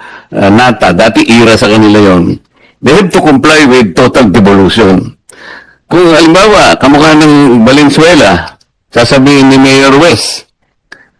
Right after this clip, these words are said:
eh, hindi ko na, hindi ko natatanggapin ang konting barya yung idadagdag mo sa akin if I need to be. Isipin nyo sa iba pong mga barangay na maliliit o kaya munisipyo. For example,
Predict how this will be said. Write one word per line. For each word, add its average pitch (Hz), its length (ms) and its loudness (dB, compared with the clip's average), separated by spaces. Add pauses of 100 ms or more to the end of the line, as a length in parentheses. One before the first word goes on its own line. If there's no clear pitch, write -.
(500)
eh, 254 240 0
hindi 285 200 2
ko 269 120 0
na, 262 120 0 (1160)
hindi 117 160 -2
ko 190 160 -2
natatanggapin 220 720 0
ang 202 80 0
konting 180 400 0
barya 139 240 2
yung 175 100 2
idadagdag 139 540 0
mo 135 160 2
sa 139 240 0
akin 165 160 0
if 110 160 -2
I 127 160 0
need 123 240 0
to 123 80 0
be. 120 240 0
Isipin 180 420 0
nyo 190 140 0
sa 165 160 0
iba 143 160 2
pong 151 260 0
mga 131 140 0
barangay 123 480 0
na 120 80 2
maliliit 110 420 0
o 131 80 -2
kaya 120 140 0
munisipyo. 107 760 0 (480)
For - 140 0
example, 151 480 0